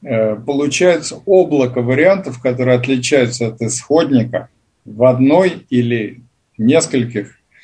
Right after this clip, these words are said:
или многих точках. Вот в чём дело. По крайней мере, их совокупность даёт, э, огромное разнообразие, и большая часть из них пойдёт в корзину, в отвалы. Они ни для чего не нужны,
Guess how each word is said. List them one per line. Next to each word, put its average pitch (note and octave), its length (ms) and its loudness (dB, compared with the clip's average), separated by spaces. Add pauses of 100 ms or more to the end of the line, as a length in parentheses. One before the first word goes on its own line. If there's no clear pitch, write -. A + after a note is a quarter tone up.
(280)
или B2 180 2
многих B2 600 2
точках. - 600 -12 (920)
Вот C3+ 160 2
в A#2+ 80 -6
чём A#2+ 200 2
дело. F#2+ 260 -4 (220)
По D#3 140 4
крайней E3+ 320 0
мере, D#3 180 2
их D3+ 80 -2
совокупность D3+ 880 0
даёт, A2+ 460 0 (100)
э, G2+ 440 -8 (440)
огромное A#2 480 0
разнообразие, D3 760 2
и F3 140 -4
большая F3 420 2
часть E3+ 360 -4
из C3+ 120 0
них D3 220 2
пойдёт C#3 380 4
в - 120 -16
корзину, B2+ 640 0
в G#2+ 60 0
отвалы. B2 720 2 (640)
Они C#3 300 2
ни D#3 180 4
для C3+ 160 0
чего D3 360 -4
не C#3+ 140 -2
нужны, D3 560 -2